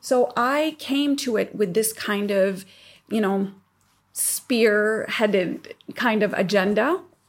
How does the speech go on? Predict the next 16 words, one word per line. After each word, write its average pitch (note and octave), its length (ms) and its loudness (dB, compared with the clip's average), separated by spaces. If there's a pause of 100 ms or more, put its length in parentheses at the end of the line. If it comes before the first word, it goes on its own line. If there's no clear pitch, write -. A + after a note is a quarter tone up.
(580)
And B3+ 380 2
I B3 180 2
realized G#3 880 0 (360)
that G#3 160 0
that - 260 0
wasn't G3 340 -2
gonna F#3+ 220 -2
work. F3+ 340 -2
So - 180 -2
now A#3+ 760 0 (540)
I'm A#3+ 240 0
going B3 220 -2
to A#3 100 -2
tell A3+ 280 -2
you A3 580 -2
about G#3 580 0